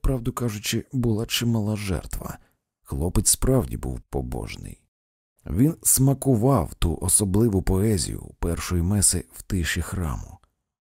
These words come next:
А ще за кожну службу йому платили, хоч і небагато, та цілком досить, аби відкласти трохи грошей. Він дуже мріяв про велосипед, а батьки не могли зробити йому такий дорогий подарунок.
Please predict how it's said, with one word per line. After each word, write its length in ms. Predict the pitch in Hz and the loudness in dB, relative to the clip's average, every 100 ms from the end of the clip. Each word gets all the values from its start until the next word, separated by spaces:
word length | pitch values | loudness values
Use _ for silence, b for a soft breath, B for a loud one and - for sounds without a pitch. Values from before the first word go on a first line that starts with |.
| - | -8
А 200 | 60 60 | -6 -4
ще 200 | - 147 | -2 0
за 140 | 131 | 0
кожну 300 | - 131 98 | 2 0 2
службу 500 | 101 - 135 120 107 | 0 2 2 2 4
йому 240 | 107 98 107 | 4 4 2
платили, 640 | - 135 - 98 62 55 - b b _ | 0 -2 0 -2 -2 -6 -10 b b _
хоч 260 | - 110 - | -10 -6 -2
і 40 | |
небагато, 640 | 131 113 131 151 139 - 50 | 0 0 -2 -2 -4 -4 -8
та 340 | - 64 50 | -6 -6 -4
цілком 520 | - - 104 - 117 127 | 0 2 0 -2 -2 -2
досить, 560 | 104 147 - - - - | -2 0 0 -2 -12 -10
аби 300 | - 65 67 - | -8 -4 -6 -6
відкласти 560 | 120 - - 76 - 85 | -4 -2 -2 -4 -4 -6
трохи 300 | - 71 98 | -8 -6 -4
грошей. 500 | 104 80 - - _ _ _ _ _ _ - | -2 -4 -10 -14 _ _ _ _ _ _ -8
Він 320 | 82 117 139 | 0 2 2
дуже 340 | 95 135 127 127 | 4 2 4 4
мріяв 360 | 117 127 113 | 4 4 2
про 180 | - 113 | 0 0
велосипед, 800 | 101 98 - 90 - 78 - - - _ - | 2 2 2 2 0 -2 -4 -12 -14 _ -10
а 220 | 57 58 | -8 -4
батьки 460 | 87 95 - 139 - | -4 -4 -4 -6 -8
не 180 | 165 156 | -2 0
могли 400 | 147 135 120 101 | 2 2 4 2
зробити 600 | 76 123 139 104 123 123 | 2 2 4 4 2 2
йому 280 | 101 104 113 | 2 4 2
такий 380 | - 110 - 113 | 0 -4 -2 -4
дорогий 540 | 98 117 107 90 82 | 2 2 2 -2 -4
подарунок. 840 | 67 71 69 82 69 55 - - | -6 -6 -6 -6 -6 -10 -14 -20